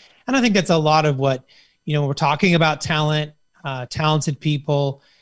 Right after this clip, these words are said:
managing our talent. Uh, I think it's probably our, our chief head, heads of, uh, human resources that are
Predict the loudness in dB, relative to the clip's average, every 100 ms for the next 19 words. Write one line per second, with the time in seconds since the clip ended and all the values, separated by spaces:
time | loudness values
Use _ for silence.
0 | _ -2 2 2 2 2 2 0 0 0
1 | 0 0 -4 -10 _ _ -4 -2 0 0
2 | 0 2 0 0 0 2 2 2 2 2
3 | 2 0 -4 -6 -4 -2 -4 -4 -4 -4
4 | -4 -2 -2 -4 -6 -6 -4 -4 -2 0
5 | 0 0 0 -2 -2 -2 -2 0 0 0